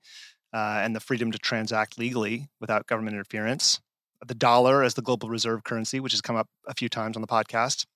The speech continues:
This is not that series, but I am particularly excited about the conversation we're about to have because I think it will offer you a window into the disruptive power of emerging finance and the novel questions and turf wars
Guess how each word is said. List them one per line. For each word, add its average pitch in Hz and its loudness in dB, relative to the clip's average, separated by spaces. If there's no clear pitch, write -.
This 180 6
is 226 6
not 175 8
that 139 6
series, - -2
but 185 8
I 165 8
am 202 8
particularly 185 4
excited 131 6
about 123 4
the - -14
conversation 123 2
we're 117 0
about 139 6
to - -2
have - -4
because 139 4
I 156 8
think 208 2
it 220 6
will 185 6
offer 160 8
you 143 6
a 131 8
window 135 6
into 135 0
the 110 -6
disruptive 135 2
power 117 4
of 120 -4
emerging 120 0
finance 104 -4
and 120 -2
the 123 0
novel 127 4
questions 110 -2
and 123 -2
turf 147 4
wars 123 2